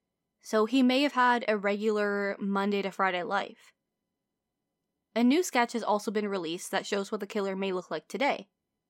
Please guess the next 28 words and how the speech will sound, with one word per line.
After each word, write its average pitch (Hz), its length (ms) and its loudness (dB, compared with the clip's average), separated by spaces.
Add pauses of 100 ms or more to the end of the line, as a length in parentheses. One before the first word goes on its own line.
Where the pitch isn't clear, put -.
(140)
based 214 320 2
on 190 220 0
the 185 160 -4
original 180 460 -4
composite 175 480 -6
sketch. - 400 -14 (480)
I'll 214 140 2
post 233 260 -2
that 190 200 2
too, 247 340 2
so 196 360 0
please 233 280 -2
go 208 120 -2
check 190 220 -10
it - 60 -8
out. - 280 -10 (1400)
If 240 140 0
you 277 140 4
think 294 240 2
you 269 80 2
have 247 140 4
any 226 200 2
information 202 600 0
regarding 190 460 0
these 185 200 -4
homicides 180 640 -2
and 170 160 -4
attacks, 180 600 -2